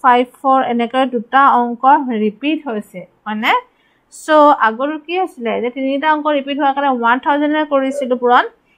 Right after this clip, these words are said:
এতিয়া আমি হাণ্ড্ৰেডেৰে পূৰণ কৰিম। চ', হাণ্ড্ৰেড into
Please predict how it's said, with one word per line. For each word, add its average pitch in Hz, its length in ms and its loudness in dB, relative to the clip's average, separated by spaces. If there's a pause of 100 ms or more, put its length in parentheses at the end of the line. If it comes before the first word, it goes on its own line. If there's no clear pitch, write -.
(120)
এতিয়া 285 300 0 (100)
আমি 269 180 0 (280)
হাণ্ড্ৰেডেৰে 233 760 4
পূৰণ 214 220 -2 (100)
কৰিম। 196 200 -6 (180)
চ', - 40 -8 (1000)
হাণ্ড্ৰেড 226 680 2 (220)
into 220 460 0